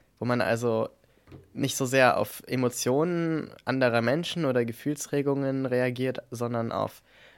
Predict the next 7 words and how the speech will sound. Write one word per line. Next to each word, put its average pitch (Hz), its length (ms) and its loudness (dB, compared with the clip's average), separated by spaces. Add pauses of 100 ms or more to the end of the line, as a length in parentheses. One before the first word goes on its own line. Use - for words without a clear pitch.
(360)
Reize 110 760 0 (120)
von - 240 -8
außen, 104 540 -2
die 110 120 -6
dann 104 540 -6
viel 147 220 -2
stärker 123 680 4